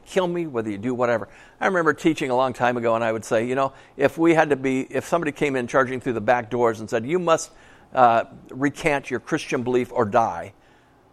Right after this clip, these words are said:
I said, "I would die." And I remember people coming to me after the service saying, "Uh, I don't know if you would do that or not. You've really never been in that situation. You don't know what you would do." Yeah. And it tells me that most people in our world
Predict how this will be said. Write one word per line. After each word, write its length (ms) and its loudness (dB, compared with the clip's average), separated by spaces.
I 60 -12
said, 280 -6
"I 100 4
would 180 0
die." 380 0
And 120 2
I 60 8
remember 340 4
people 240 -2
coming 260 -4
to 100 -4
me 140 -4
after 300 -2
the 80 -6
service 340 0
saying, 160 -4
"Uh, 80 -2
I 220 4
don't 160 2
know 160 6
if 120 0
you 120 6
would 120 0
do 140 2
that 220 4
or 100 0
not. 300 -4
You've 200 4
really 240 6
never 340 2
been 200 2
in 120 -2
that 180 -2
situation. 720 -4
You 140 10
don't 160 10
know 100 12
what 300 10
you 100 8
would 240 4
do." 260 0
Yeah. 400 0
And 180 6
it 240 2
tells 480 4
me 280 4
that 220 2
most 460 4
people 340 -2
in 100 4
our 140 6
world 480 4